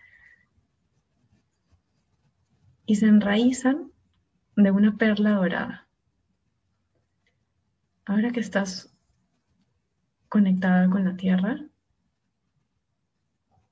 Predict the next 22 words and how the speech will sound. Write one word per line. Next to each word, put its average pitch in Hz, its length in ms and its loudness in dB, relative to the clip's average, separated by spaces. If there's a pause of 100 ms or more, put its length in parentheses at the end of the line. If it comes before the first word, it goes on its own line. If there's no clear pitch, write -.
lo 190 160 -10
que 190 120 -4
vamos 214 340 -2
a - 40 -6
hacer 190 460 -2 (960)
es 214 140 2
descargar 202 680 -2
toda 262 400 -4
la 247 100 -2
energía 202 840 -4 (720)
que 226 120 -4
tenemos 190 440 2
en 196 60 -2
la 190 100 -6
cabeza. - 460 -10 (1000)
Generalmente 220 920 0 (280)
en 196 100 -2
la 185 120 0
parte 196 460 0
alta 190 300 -2
de 190 140 -4
la, 185 180 -2